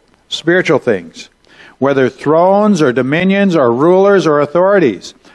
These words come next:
All things have been created through him and for him." So <clears throat> when we see that phrase, when it says thrones or dominions or rulers or authorities,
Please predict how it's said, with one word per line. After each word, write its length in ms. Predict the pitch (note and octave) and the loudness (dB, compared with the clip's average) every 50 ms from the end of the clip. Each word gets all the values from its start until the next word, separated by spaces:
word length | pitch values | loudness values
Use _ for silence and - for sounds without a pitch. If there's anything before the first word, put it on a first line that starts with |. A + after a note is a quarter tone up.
| _ _ - - | _ _ -8 -4
All 340 | C#3+ D3+ F3+ G#3 A#3 A#3+ A3+ | 0 0 2 2 2 2 0
things 460 | A#3 - F3+ E3 D#3+ D#3+ E3 D3+ - | -2 -2 -2 -2 0 -2 -4 -4 -2
have 180 | D3+ C#3 B2+ B2+ | -2 -2 -2 -2
been 160 | C#3 C3+ B2+ | -2 -4 -4
created 680 | - - C#3+ C#3+ D3 D3 C#3+ C#3 C#3 C3+ C3 B2 - - _ _ _ _ _ _ _ _ _ _ | -4 -2 0 0 2 2 2 2 2 0 0 -4 -6 -16 _ _ _ _ _ _ _ _ _ _
through 340 | - - - F#3 G#3+ A#3 A3 | -12 -2 2 2 4 4 4
him 540 | F3 D3+ C3+ A2+ G#2+ G#2 A2 C3+ D3 C#3+ - _ _ _ _ _ _ _ _ _ _ _ _ _ _ _ | 4 2 2 2 2 0 -2 -4 -8 -14 -18 _ _ _ _ _ _ _ _ _ _ _ _ _ _ _
and 300 | C3 C#3 C#3+ D3+ D3 - | -4 -2 -2 -4 -6 -4
for 320 | - F#3 G3 G#3+ G#3 F#3+ | -2 0 2 2 2 2
him." 380 | D#3+ C3+ B2+ G#2 F#2+ - - - _ _ _ _ _ _ _ _ _ _ _ _ - - _ _ | 0 0 0 -2 -2 -4 -8 -16 _ _ _ _ _ _ _ _ _ _ _ _ -20 -20 _ _
So 500 | - - E3+ E3 D#3 D#3 D#3 - - - - | -6 -2 0 2 4 2 2 0 -4 -12 -16
<clears throat> 0 | - - - C3 B2+ A#2 - | -14 -14 -14 -14 -16 -16 -10
when 220 | C3+ C3+ C#3+ C#3+ | -6 -6 -4 -2
we 320 | D3 D3+ D3+ D#3 D#3 B2+ - - _ B2+ | 0 0 2 0 0 -2 -6 -12 _ -10
see 280 | - - F#3 F#3+ F3+ | -6 -2 0 2 2
that 360 | E3 E3+ E3 D#3+ D#3+ D#3 - | 2 2 0 -2 -2 -4 -4
phrase, 300 | - E3 F3+ F3 D#3 B2+ | -2 0 2 2 0 0
when 120 | C3+ C3+ C3+ | 0 -2 -2
it 60 | B2 | -2
says 220 | C#3 D3+ C#3 - | 0 -2 -2 -2
thrones 340 | - D#3+ D#3+ D#3+ D#3+ D#3+ C#3 | -2 -2 0 0 0 0 0
or 60 | C#3 | 0
dominions 420 | C3 C#3+ C#3+ D3 D3+ D3+ C#3+ B2 B2 | 0 0 0 0 -2 -2 -2 -2 -2
or 100 | B2+ A#2 | -2 0
rulers 560 | A#2+ C3+ D3 C#3+ C#3 C3+ C3+ C3 B2 G#2+ - | 2 2 2 2 4 2 2 2 0 -2 -4
or 160 | C#3 B2 A#2+ | -4 -2 -2
authorities, 640 | A2+ - - C#3 C#3+ D3 C#3+ B2 G#2+ G#2 G2 - | -2 -2 -2 -2 0 0 0 0 -2 -4 -6 -10